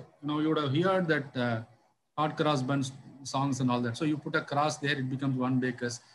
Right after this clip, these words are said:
You put a circle and a cross, it becomes another baker's product.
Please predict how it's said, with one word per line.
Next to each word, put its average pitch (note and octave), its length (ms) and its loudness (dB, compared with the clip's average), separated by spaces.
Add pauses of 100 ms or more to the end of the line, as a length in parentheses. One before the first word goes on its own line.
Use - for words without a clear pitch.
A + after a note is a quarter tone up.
(160)
You C3+ 80 -4
put D3+ 160 0
a D#3 60 4
circle D3 440 2
and D3 100 4
a C#3 80 2
cross, C#3 300 0
it B2 100 0
becomes C3 300 0
another B2+ 260 0
baker's A#2+ 600 -4 (100)
product. A2+ 320 -2